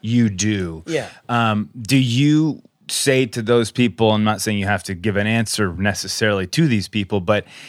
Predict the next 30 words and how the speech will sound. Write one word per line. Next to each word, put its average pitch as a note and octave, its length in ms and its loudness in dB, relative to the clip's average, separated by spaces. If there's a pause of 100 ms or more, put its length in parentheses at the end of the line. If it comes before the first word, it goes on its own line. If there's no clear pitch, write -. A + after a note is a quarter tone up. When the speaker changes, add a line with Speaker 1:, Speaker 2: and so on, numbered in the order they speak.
(140)
Speaker 1:
is G#2 140 -2
that B2 200 2
something A#2+ 420 0
you A2 200 2
would G#2 180 -2
support C#3+ 560 -2
or A#2 160 0
tell A#2+ 300 2
them, A2+ 220 0
"Look, A2+ 280 0
you, A2+ 240 0
you A#2+ 180 0
need C3 220 4
to G#2 80 -2
do G#2+ 160 2
what G2+ 220 -2
you G2 60 -2
have F#2 260 0
to - 100 -16
do G2+ 320 2
as F2 240 -2
far F2+ 300 2
as, E2 200 -6 (300)
you G#2 160 -2
know, D2+ 340 -6 (600)
staying A2 560 0
alive"? F2 920 -2 (680)
Speaker 2:
You E3+ 80 4
know, F3 280 4
um, C#3 380 2